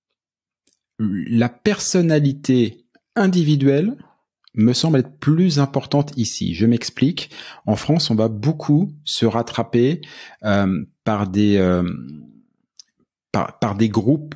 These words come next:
communs, parce qu'on a la société, le gouvernement, l'État, qui est très présent sur beaucoup de choses. Euh, on se définit de gauche, de droite, on est très politisé, donc on, on peut se ra-,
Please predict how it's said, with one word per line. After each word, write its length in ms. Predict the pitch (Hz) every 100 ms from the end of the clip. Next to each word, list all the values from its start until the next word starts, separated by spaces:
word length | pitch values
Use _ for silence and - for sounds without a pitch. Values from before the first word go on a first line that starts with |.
| -
communs, 320 | 120 98 85
parce 200 | 80 -
qu'on 280 | - 98 95
a 160 | 95
la 180 | 90 85
société, 840 | - - 113 - 110 - 123 127
le 260 | 117 87 80
gouvernement, 760 | - - 80 78 78 82 120
l'État, 540 | 95 78 90 - 123 127
qui 200 | 123 85
est 180 | -
très 320 | - - 98 104
présent 520 | - 107 107 127 131
sur 260 | - 95
beaucoup 460 | 87 90 104 101 107
de 60 | -
choses. 420 | 131 127 135 123 - - - - - -
Euh, 480 | 92 90 85 80 76 64 57 _ -
on 100 | 87
se 140 | -
définit 380 | 85 85 95 92
de 80 | 95
gauche, 640 | 85 113 107 107 104 - _
de 80 | 95
droite, 520 | 92 107 107 107 -
on 40 | 76
est 140 | 73
très 320 | - - 98
politisé, 640 | - 98 98 - 104 117 117
donc 220 | 98 98
on, 100 | 104
on 120 | 135
peut 160 | - 165
se 120 | -
ra-, 140 | 120